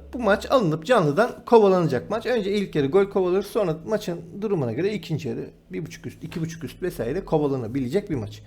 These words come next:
Ama öncelik ilk hedef ilk yarı sıfır beş üst diyorum. Zaten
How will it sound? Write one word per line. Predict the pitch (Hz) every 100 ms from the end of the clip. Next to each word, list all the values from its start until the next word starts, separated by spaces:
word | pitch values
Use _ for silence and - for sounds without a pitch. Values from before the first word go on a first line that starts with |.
| - - -
Ama | 202 185
öncelik | 196 208 156 165 226 - - - _ _
ilk | 247 220 -
hedef | 139 220 - -
ilk | 208 165 -
yarı | 107
sıfır | - - 120 113
beş | 104 - - _ _ 208
üst | 233 - - _ _ _ _ _ _ _ _ _ _ _ _ _ - -
diyorum. | 196 196 - - - _ _ _ _ -
Zaten | 226 208